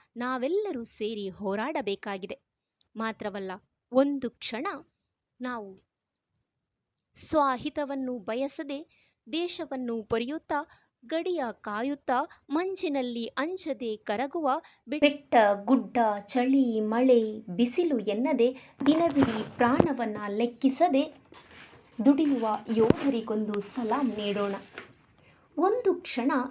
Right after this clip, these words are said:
ಇವರನ್ನು ಸ್ಮರಿಸಿದರೆ ಸಾಕು, ನಾವು ಸ್ವಾರ್ಥಕ್ಕಾಗಿ ಕಿತ್ತಾಡುವುದನ್ನು ಮರೆಯುವ ಮನುಷ್ಯತ್ವವಿರುವ ಮಾನವರಾಗುತ್ತೇವೆ. ಆ ಮೂಲಕ ಉತ್ತಮ ದೇಶವನ್ನು ಕಟ್ಟುವ ಮುಂದಿನ ಅಭಿವೃದ್ಧಿಯ ಸೂತ್ರಧಾರರಾಗೋಣ.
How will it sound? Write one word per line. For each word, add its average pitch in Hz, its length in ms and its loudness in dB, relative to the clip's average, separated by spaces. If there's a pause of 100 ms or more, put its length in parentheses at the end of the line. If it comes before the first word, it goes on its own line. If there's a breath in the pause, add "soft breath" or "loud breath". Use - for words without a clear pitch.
(140)
ಇವರನ್ನು 320 440 4
ಸ್ಮರಿಸಿದರೆ 220 680 -2
ಸಾಕು, 277 580 -4 (280 loud breath)
ನಾವು 240 340 0
ಸ್ವಾರ್ಥಕ್ಕಾಗಿ 269 920 -2
ಕಿತ್ತಾಡುವುದನ್ನು 214 1200 -2
ಮರೆಯುವ 254 500 2
ಮನುಷ್ಯತ್ವವಿರುವ 240 1500 -4 (320)
ಮಾನವರಾಗುತ್ತೇವೆ. 208 1080 -4 (480 soft breath)
ಆ 247 160 0
ಮೂಲಕ 220 420 -4 (380 loud breath)
ಉತ್ತಮ 311 420 2 (200)
ದೇಶವನ್ನು 233 580 0
ಕಟ್ಟುವ 220 440 0 (260)
ಮುಂದಿನ 233 320 4 (260)
ಅಭಿವೃದ್ಧಿಯ 247 720 0
ಸೂತ್ರಧಾರರಾಗೋಣ. 208 1200 -2